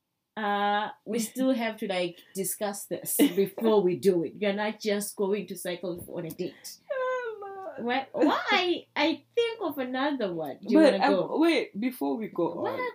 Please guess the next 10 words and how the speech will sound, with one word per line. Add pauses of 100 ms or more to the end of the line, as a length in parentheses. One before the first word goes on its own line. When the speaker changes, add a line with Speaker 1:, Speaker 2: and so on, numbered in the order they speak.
Speaker 1:
questions
do
you
have?
Speaker 2:
<laughs>
No, (220)
but
before
we
go